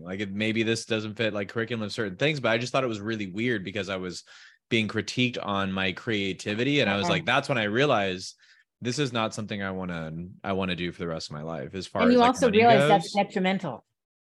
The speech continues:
Speaker 2: Just
Speaker 1: Yeah,
Speaker 2: like
Speaker 1: a hundred percent.
Speaker 2: Yeah.
Speaker 1: You know? So
Speaker 2: Yeah.
Speaker 1: I was, like, paying loans for something, for a decision that I made, you know, when I was eighteen.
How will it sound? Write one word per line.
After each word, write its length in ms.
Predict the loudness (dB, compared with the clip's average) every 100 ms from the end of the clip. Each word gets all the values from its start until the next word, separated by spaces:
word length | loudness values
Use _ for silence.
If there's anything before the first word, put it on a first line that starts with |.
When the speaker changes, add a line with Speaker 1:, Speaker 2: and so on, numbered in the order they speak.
| _ _ -2
Speaker 2:
Just 100 | 4
Speaker 1:
Yeah, 140 | 4
Speaker 2:
like 80 | 4
Speaker 1:
a 20 |
hundred 180 | 2 0
percent. 460 | -2 -4 -4 -4 -10 _ _ -12
Speaker 2:
Yeah. 180 | -10 -6
Speaker 1:
You 140 | -4
know? 360 | -4 -4 -8 -10 -16
So 140 | _ 2
Speaker 2:
Yeah. 180 | 4
Speaker 1:
I 40 | 4
was, 180 | 4 2
like, 160 | 0
paying 240 | 0 0 0
loans 280 | 0 0 -2
for 140 | -8
something, 500 | -6 -6 -4 -4 -4
for 120 | -2
a 60 | -2
decision 460 | -2 -2 -2 -2
that 120 | 0 2
I 140 | 2
made, 400 | 2 2 0 -4 -12 -20 _ _ _ _ _
you 100 | -2
know, 140 | 2 2
when 140 | 2
I 80 | 2
was 180 | 0 -2
eighteen. 760 | -2 -2 -6 -6 -6 -8 -12